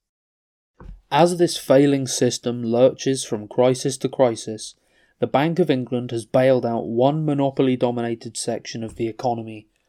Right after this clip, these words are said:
after another. For example, the covid stock market bailout and big pharma subsidies of twenty twenty. As the economic crisis deepens, more enormous handouts are pouring into the coffers of the energy companies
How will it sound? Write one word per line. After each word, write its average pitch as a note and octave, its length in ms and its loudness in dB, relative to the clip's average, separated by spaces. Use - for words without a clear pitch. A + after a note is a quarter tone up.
after A2+ 400 -4
another. A#2+ 360 -4
For C3+ 260 6
example, A#2+ 760 -4
the A#2+ 80 -6
covid C3+ 460 4
stock - 400 0
market A2+ 460 -6
bailout A#2 580 -2
and A2+ 180 -12
big C#3+ 200 0
pharma A#2 440 -4
subsidies G#2+ 800 -6
of C3 140 0
twenty A2+ 340 -6
twenty. C3 440 -4
As D#3+ 240 2
the D#3 240 4
economic C3 480 0
crisis A#2+ 480 0
deepens, B2 760 -2
more C#3+ 440 4
enormous B2 420 2
handouts A#2 560 -4
are A#2+ 60 -4
pouring C3 420 4
into A#2+ 240 -6
the A#2+ 100 -6
coffers B2 520 2
of A2+ 140 -8
the A2+ 140 -6
energy C3+ 380 0
companies C#3 680 -8